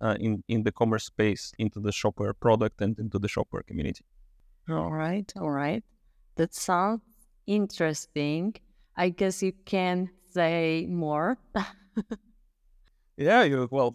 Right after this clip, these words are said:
Speaker 1: uh, as soon as there are some more detailed questions, either from you or from some of the listeners, I am always open to, to respond to them. I, you can
Speaker 2: Okay.
Speaker 1: find me easily on LinkedIn or wherever else. So, yeah, happy to discuss in further detail.
Speaker 2: Oh, that's,
Speaker 1: Anybody
Speaker 2: that's
Speaker 1: who is
Speaker 2: great
Speaker 1: interest-
Speaker 2: in-,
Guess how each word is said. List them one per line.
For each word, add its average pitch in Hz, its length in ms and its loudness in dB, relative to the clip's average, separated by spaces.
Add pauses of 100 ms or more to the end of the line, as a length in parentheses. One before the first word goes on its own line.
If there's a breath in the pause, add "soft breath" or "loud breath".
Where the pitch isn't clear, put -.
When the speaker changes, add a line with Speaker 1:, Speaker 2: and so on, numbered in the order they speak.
Speaker 1:
uh, 131 260 2
as 135 160 -2
soon 147 180 2
as 143 120 2
there 143 160 2
are 135 40 0
some 143 200 0
more 147 160 0
detailed 147 360 0
questions, 151 540 0
either 135 220 0
from 127 260 -6
you 135 160 0
or 139 160 2
from 131 180 -4
some 135 200 -2
of 131 160 -2
the 131 80 0
listeners, 180 560 0
I 151 120 4
am 151 120 2
always 160 320 2
open 160 380 0
to, 147 340 2
to 139 100 -4
respond 143 400 -2
to 165 100 -4
them. 156 320 2
I, 127 280 -2 (380)
you 185 180 4
can - 100 0
Speaker 2:
Okay. 233 80 0
Speaker 1:
find 143 240 4
me 139 160 4 (140)
easily 147 340 2
on 139 100 6
LinkedIn 160 400 0
or 139 160 4
wherever 127 480 2
else. 143 340 -4
So, 123 440 0 (480)
yeah, 113 140 -8 (120)
happy 127 220 0
to 131 120 -6
discuss 123 480 -2
in 113 100 -4
further 117 320 2
detail. 113 420 -8 (480)
Speaker 2:
Oh, 254 160 6
that's, 208 240 2
Speaker 1:
Anybody 214 300 4
Speaker 2:
that's 214 60 -6
Speaker 1:
who - 80 6
is - 40 8
Speaker 2:
great 226 140 8
Speaker 1:
interest- 233 160 2
Speaker 2:
in-, 208 180 0